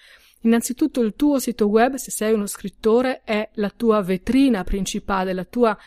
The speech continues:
casa online, il luogo in cui parli di te e dei tuoi libri. E lo scopo principale di avere un sito web, come abbiamo già detto altre volte, è quello sicuramente di farti notare, sia da chi naviga in rete, quindi dagli utenti,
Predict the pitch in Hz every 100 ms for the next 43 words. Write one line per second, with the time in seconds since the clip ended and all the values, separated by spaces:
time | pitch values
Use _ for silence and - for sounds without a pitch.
0 | _ - 277 285 247 180 180 175 - _
1 | - 226 214 208 190 175 175 180 - -
2 | _ 208 226 254 262 254 240 226 233 233
3 | 240 214 208 - 240 269 226 190 196 196
4 | 196 190 180 170 165 175 - - - 226
5 | 202 196 - 233 233 226 214 - - 311
6 | 226 175 185 214 208 202 214 202 - -
7 | 254 208 196 180 - 196 185 180 185 185
8 | 185 180 190 - 196 208 190 220 190 196
9 | 202 190 - - - 214 - 214 202 -
10 | 233 - 208 185 180 190 214 180 - 185
11 | 185 - 175 170 - 240 185 170 - 214
12 | 185 - - _ - 185 - 220 202 196
13 | 202 190 190 180 180 214 240 180 - 202
14 | 190 180 180 202 269 190 185 202 240